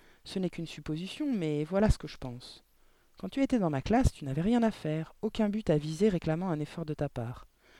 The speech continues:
Ton cerveau spécialement développé devenait malade de frustration. Il bouillonnait follement dans ton crâne. Une formidable énergie s'y emmagasinait sans aucune voie de sortie.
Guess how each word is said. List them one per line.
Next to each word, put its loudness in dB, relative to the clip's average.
Ton -10
cerveau 0
spécialement 4
développé -2
devenait -2
malade 2
de -8
frustration. -8
Il -6
bouillonnait 0
follement 0
dans -8
ton -12
crâne. -4
Une -10
formidable 2
énergie 0
s'y 12
emmagasinait 0
sans -12
aucune -4
voie 0
de -10
sortie. -4